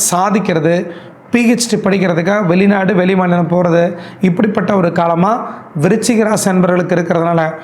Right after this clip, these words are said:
உங்களுடைய எண்ணங்கள், ஆசைகள், அபிலாசைகள் படிப்பு சார்ந்த விஷயத்துல, தொழில் சார்ந்த விஷயத்துல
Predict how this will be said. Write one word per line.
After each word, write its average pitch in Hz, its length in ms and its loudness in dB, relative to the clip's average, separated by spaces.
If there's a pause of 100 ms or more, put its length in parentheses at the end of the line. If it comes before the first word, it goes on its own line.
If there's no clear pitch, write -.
(160)
உங்களுடைய 165 320 2
எண்ணங்கள், 196 560 2 (240)
ஆசைகள், 196 640 0 (280)
அபிலாசைகள் 190 800 0 (240)
படிப்பு 196 500 0
சார்ந்த 196 440 0
விஷயத்துல, 180 680 0 (300)
தொழில் 220 280 2
சார்ந்த 196 360 0
விஷயத்துல 180 580 0